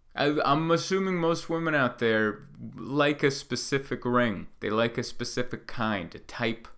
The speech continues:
a shape. Did you know there's a bunch of different shapes? Did you, did you know there's a bunch of different kinds? Every time you go to a jeweler, they pull out a chart and they're like, "I'm gonna make you an expert on diamonds."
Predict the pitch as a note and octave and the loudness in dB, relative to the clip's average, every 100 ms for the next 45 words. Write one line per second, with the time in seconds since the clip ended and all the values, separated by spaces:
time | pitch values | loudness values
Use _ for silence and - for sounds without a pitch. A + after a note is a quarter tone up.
0 | - - D#2+ - - A2 B2+ - - G2 | -18 -16 -8 -6 0 4 2 0 -8 0
1 | C#3 D3+ D#3+ C3+ G#2 A#2+ A#2+ B2+ C3 - | 4 6 6 4 4 4 2 0 -2 -2
2 | F#2+ - G2 C3+ - - - - - - | -4 -2 0 -2 -4 -14 -18 -18 -8 -2
3 | D3 A#3 C4 C#3+ D#3+ F4+ G4 F3+ C3+ D3 | 0 2 0 -2 -6 -4 2 6 8 6
4 | A3 - - - - A#3 B3 G#3+ A#3+ A#3+ | 4 -4 -20 -14 -2 2 2 6 4 4
5 | B3+ C#4+ D4 - D#4 D#4 D#2+ - - - | -4 -2 -2 -2 -2 -2 -4 -8 -16 -18
6 | - - - - G#3+ C#4 B3+ C#4 C4 B3+ | -20 -20 -10 -4 0 2 4 4 4 6
7 | B3+ B3+ B3+ G#3+ C4+ C4+ G#3 G3+ - - | 6 6 2 2 2 6 6 6 0 -16
8 | - E3 E3+ - G3+ G#3 G3+ - A3+ A3 | -4 -2 -2 12 12 12 8 2 4 6
9 | - - A#2 B2 B2 B2 B2 C3 D#3 E3 | 4 2 2 6 8 10 8 6 4 2
10 | E3 D#3+ E3 D#3+ F3 E3+ - D#3+ E3 - | 2 2 2 0 -2 -2 0 0 -2 0
11 | F3+ F3+ - F3 F3+ G3 G3 D#3 E2+ - | 2 4 4 0 0 0 0 0 -2 -8
12 | - | -12